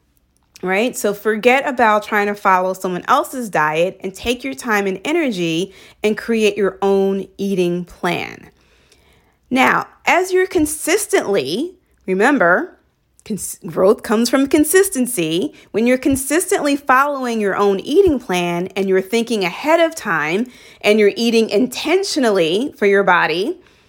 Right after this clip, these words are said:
for a few weeks, right? You will begin to see some results, right? You're going to get a result. Either you will begin to lose weight, either you will gain weight, or your weight will stay the same.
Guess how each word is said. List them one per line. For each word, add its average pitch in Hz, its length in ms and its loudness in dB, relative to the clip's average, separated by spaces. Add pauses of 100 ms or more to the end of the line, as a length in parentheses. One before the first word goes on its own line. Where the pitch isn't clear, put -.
(300)
for 415 220 2
a 370 40 0
few 302 260 -2
weeks, 214 580 -6 (180)
right? 262 460 -2 (380)
You 294 220 4
will 415 180 4
begin 233 600 2
to 269 160 -4
see 208 300 -2
some 196 340 -2
results, 277 760 0 (540)
right? 262 400 2
You're 254 160 0
going 349 140 4
to 370 60 2
get 349 160 2
a 349 80 2
result. 330 480 2
Either 240 240 2
you 233 260 -2
will 233 120 0
begin 202 520 0
to 202 160 -4
lose 175 440 -4
weight, 233 500 -2 (960)
either 226 220 4
you 208 280 -2
will 190 160 0
gain 196 460 -2
weight, 339 480 0 (160)
or 285 680 4
your 311 160 0
weight 277 220 4
will 302 120 -4
stay 269 220 -4
the 294 80 -6
same. - 540 -8